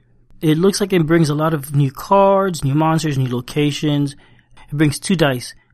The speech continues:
a curse die and a blessed die. So it looks like this game, which is often called Arkham Horror Light, is now suddenly less light than it used to be and a lot more like Arkham Horror.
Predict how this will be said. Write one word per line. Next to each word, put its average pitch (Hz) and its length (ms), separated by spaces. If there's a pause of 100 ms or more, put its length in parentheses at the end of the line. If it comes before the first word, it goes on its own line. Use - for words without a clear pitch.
(120)
a 127 120
curse - 380
die 202 440 (160)
and 143 100
a 131 60
blessed 143 320
die. 117 320 (600)
So 139 720 (200)
it - 320
looks 240 300
like 180 140
this - 320
game, 170 400
which 143 180
is 143 80
often 143 300
called 143 380
Arkham 147 340
Horror 135 320
Light, 147 360
is 135 140
now 160 220
suddenly 143 640 (920)
less 160 460
light 117 420
than 131 120
it 123 80
used 165 260
to 131 80
be 127 160
and 127 100
a 131 40
lot 143 240
more 139 260
like 135 280
Arkham 123 320
Horror. 110 420